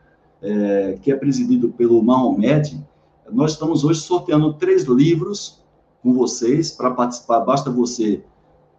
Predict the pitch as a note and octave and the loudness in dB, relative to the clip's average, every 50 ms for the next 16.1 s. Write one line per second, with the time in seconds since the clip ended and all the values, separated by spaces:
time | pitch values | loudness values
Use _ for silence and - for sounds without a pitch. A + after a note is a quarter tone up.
0 | _ _ - G#3+ G#3+ G#3 - - - D#3+ E3 D#3+ D3 - C3+ B2 A#2 A#2+ B2 - | _ _ -4 -4 -4 -4 -6 -4 -2 0 2 2 2 4 4 6 6 8 6 6
1 | - - - D3 A#2+ A#2 B2+ D3 E3+ - - - - - B2 - B2 C3+ - - | 4 2 2 2 4 4 4 4 4 2 -2 -8 -16 -14 -8 -4 -4 -4 -4 -4
2 | C#3 B2+ A#2 A#2+ B2 B2 A#2+ A#2+ B2 A#2+ A2+ - - A2 A2 G2+ - - _ _ | -4 -2 -2 0 0 -2 -2 -4 -4 -6 -8 -8 -10 -14 -14 -14 -14 -18 _ _
3 | - B2+ C3+ C#3 B2 G#2+ A2 A2 G#2+ G2+ G#2 - G#2+ G2+ G2+ A2 B2 D3 D3+ - | -4 -2 0 0 2 2 0 0 0 -2 -6 -8 -8 -6 -4 -2 -2 -2 -4 -6
4 | - - _ _ _ _ - D3+ D3+ D#3 F#3 F#3+ F#3 - E3 C#3+ C3+ C3+ C3+ B2+ | -10 -14 _ _ _ _ -2 0 2 2 2 0 0 0 2 2 4 2 2 0
5 | B2 C3 B2+ A#2+ - - - D3+ D3+ D3 C3 A#2 - - A2+ A2+ A2+ G#2+ F#2+ F2+ | -2 -6 -8 -12 -12 -10 -6 -2 0 0 0 -2 -4 -4 -4 -2 -2 -2 -4 -6
6 | E2 D2+ - _ _ _ _ _ _ _ _ - B2+ C#3+ D3 D3+ D3 - - C3+ | -10 -14 -18 _ _ _ _ _ _ _ _ -6 -4 -4 -4 -4 -6 -4 0 2
7 | B2 A#2+ A#2 A#2 - - - - - C3+ C#3 C#3 C3 - B2+ B2 B2 A#2+ A#2+ A#2 | 4 4 4 2 0 -6 -8 -8 -4 -2 0 0 -2 -2 0 2 2 4 4 2
8 | A#2 A2+ G#2 - G#2+ G#2 A#2+ C3+ C3+ D3 E3+ D3+ - - D#3 C#3 B2 B2 B2 B2 | 0 -2 -4 -6 -8 -6 -4 -4 -4 -4 -4 -8 -6 -6 -6 -6 -6 -6 -4 -2
9 | B2+ C3 B2+ B2 B2 B2+ C3 C#3+ D3+ D3+ E3+ - - _ _ _ _ _ _ _ | -2 -2 -2 -2 -4 -2 -2 0 0 0 -2 -6 -8 _ _ _ _ _ _ _
10 | _ - C#3+ D3+ D#3 F3 F#3 F3 D#3+ - F3+ F3 - E3+ E3+ E3+ D#3+ C#3+ B2 B2+ | _ -2 0 2 4 4 2 0 0 0 0 0 0 0 -4 -2 -2 -2 0 0
11 | D3 E3+ F3 E3 C#3+ - - - - - _ _ _ _ - - - - D#3 D#3+ | 0 2 2 0 -2 -2 -4 -8 -14 -18 _ _ _ _ -20 -14 -8 -4 -4 -4
12 | D#3+ - D3 C#3+ C3+ A#2 A#2 B2 A#2+ A#2+ - - - A#2+ A#2 A2 - - A#2 A#2 | -2 0 0 2 2 2 2 2 0 0 -2 -6 -4 -4 -4 -4 -4 -8 -8 -8
13 | A#2 G#2+ G#2+ G#2+ G#2 G#2 G#2 G#2+ G#2+ G#2+ A#2+ A#2+ - D#3 D3+ C#3+ C3+ D3 D3+ D3 | -6 -4 -4 -2 -2 -2 -2 -2 -4 -4 -6 -6 -6 -2 -2 0 2 2 2 2
14 | D3+ D3+ D#3+ - D#3+ D3 B2 D3+ D#3 D3+ - - F3+ - - - C#3 D3 D#3+ E3 | 0 0 -2 -4 -4 -4 -2 -2 -4 -4 -6 -8 -10 -8 -6 -2 -2 0 0 -2
15 | D#3+ - B3+ B3 - F3 F#3 F#3+ F3+ D3 C#3 C3+ D3 - - - - - - _ | -4 -6 -10 -10 -8 -8 -8 -8 -6 -4 0 0 0 0 0 -4 -10 -18 -20 _
16 | _ | _